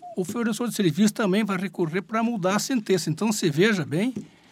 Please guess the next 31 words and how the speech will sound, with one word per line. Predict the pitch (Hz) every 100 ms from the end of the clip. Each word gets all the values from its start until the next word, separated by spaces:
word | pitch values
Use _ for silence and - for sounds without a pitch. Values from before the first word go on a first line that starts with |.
| - _ _ _ _ _ - -
que, | 160 160
que | 165
nós | 147 175 214
julgamos | 165 143 143 135 170 208
recurso. | 196 214 208 240 - 113 - -
E | 165
pra | 160 208
você | - 175
ver | 165 254
como | - 208 170
tem, | 160 196 196 135 -
como, | - 208 160
como, | 175 160 156 -
como | 180 170
tem | 151 180 170
serviço | 156 135 156 190
na | 160
turma | 170 165
recursal, | 151 139 131 - 196 247 143
eu | 151
tô | -
aqui | 226 -
com | - 170
dados | 135 180 208 127
matemáticos, | 139 156 127 127 202 - 143
não, | 220
não | 160
mente. | 147 240 - - - - - _ _ -
Até | 160 - 196
hoje, | 185 247 233
a, | 175